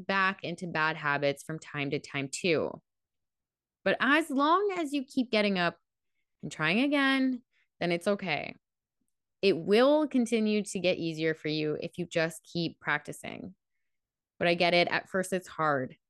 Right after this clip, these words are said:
So the first thing you need to do when making a decision to change something about your habits for better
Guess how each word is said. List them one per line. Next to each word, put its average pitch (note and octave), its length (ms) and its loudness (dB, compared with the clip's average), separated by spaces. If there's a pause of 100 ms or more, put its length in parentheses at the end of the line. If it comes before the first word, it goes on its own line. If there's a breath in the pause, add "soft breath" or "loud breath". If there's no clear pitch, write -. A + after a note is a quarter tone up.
(340)
So G3+ 180 -2
the A3 140 2
first D4+ 400 0
thing A3 120 0
you G3 120 0
need F3+ 180 -2
to F3 80 -8
do D#3+ 300 0
when E3 180 0
making D#3 300 -2
a F3 80 -4
decision E3+ 480 -2
to - 200 -12
change F3 480 0
something D3+ 440 -2
about C#3+ 220 0
your D3+ 120 0
habits D3 480 -2
for F3+ 100 -2
better D3 520 0